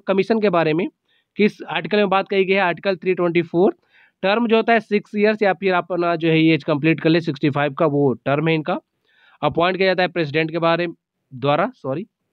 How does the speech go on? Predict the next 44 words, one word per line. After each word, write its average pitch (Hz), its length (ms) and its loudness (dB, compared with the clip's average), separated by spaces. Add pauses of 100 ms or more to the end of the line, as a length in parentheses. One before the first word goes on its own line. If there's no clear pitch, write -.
(380)
कुछ 139 120 -4
कुछ 156 160 0
जगह 151 220 2
पे 156 80 0
मैं 156 120 2
अटक 147 200 -4
जा 156 140 2
रहा 147 140 -2
हूँ, 170 200 -2
उसके 147 260 -8
लिए 147 100 0
सॉरी। 139 340 0 (640)
अनूप 175 300 2
चंद्र 208 280 0
जो 190 140 0
है 196 120 2
इलेक्श-, 175 300 -2 (160)
इलेक्शन 160 340 0
कमिश्नर 170 460 2
हैं, 190 280 2
and 147 140 -2
दूसरे 147 320 -2
बने 170 220 2
हैं 165 180 2
एक 135 140 -10 (120)
अरुण 135 300 2
गोयल। 143 360 2 (580)
फर्स्ट 185 320 -2
चीफ 202 200 0
इलेक्शन 196 280 0
कमिश्नर 190 400 2
कौन 190 220 0
थे, 190 100 2
ये 185 100 4
पूछा 175 220 -4
जाता 175 180 0
है 175 60 2
एग्जाम 151 260 0
में, 123 120 -2
सुकुमार 180 640 0
सेन, 156 320 -2
जरूर 165 280 2
याद 165 200 2
रखिएगा। 135 500 -4